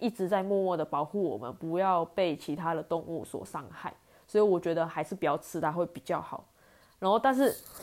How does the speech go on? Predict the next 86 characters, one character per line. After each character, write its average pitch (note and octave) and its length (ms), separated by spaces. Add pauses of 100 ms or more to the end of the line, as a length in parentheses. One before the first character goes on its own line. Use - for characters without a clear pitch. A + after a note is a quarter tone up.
(300)
就 A#3 200
另 G#3+ 120
外 G#3+ 120
一 - 20
个 E3 60
人 D3+ 80
他 E3 80
就 F3 60
说 D3+ 280
了， D#3+ 80
他 G3+ 60
说， D#4 200 (540)
他 C#4+ 100
说 D4+ 240 (120)
正 E4 140
因 C4+ 140
为 C4+ 60
它 A#3+ 140
是 A#3+ 80
山 A#3 200
神， G#3+ 80
我 D#3+ 60
才 F#3 180
吃 F#3+ 200
它。 F#3+ 160
你 D#3+ 100
看 G#3 260
肉 A3 200
那 A3 80
么 G3 100
多， E3+ 240
一 - 80
定 A#3+ 240
很 F3 180 (140)
补 D3 140
啊！ - 100
你 F3+ 80
看 B3+ 140
我 G#3 60
们 F#3+ 120
每 E3+ 140
天 G3 160
就 A#3 100
是 A#3 100
吃 G#3 220
那 G#3 140
些， F#3 240 (400)
那 B3 100
些 G#3 320 (340)
菜 F#3 300
啊， D#3+ 180
或 G#3+ 140
者 G#3 80
什 F#3 80
么 D#3+ 80
树 E3+ 300
根 D#3 240
啊， D#3 160
你 E3 80
看 G#3 180
吃 - 140
的 G#3+ 100
那 G3+ 80
么 G#3+ 100
瘦 F3+ 280
弱， E3 240 (280)
那 A#3 160
今 G#3+ 160
天 G#3+ 100
难 E3 160
得 E3+ 100
有 E3 460
肉 G#3 180
可 F#3+ 120
以 F#3 80
吃， - 180
一 G#3+ 100
定 B3 120
要 B3+ 40
好 A#3 140
好 G#3 60
补 F3 180
补 D#3+ 200
身 F3 240
体 - 240
呀。 - 140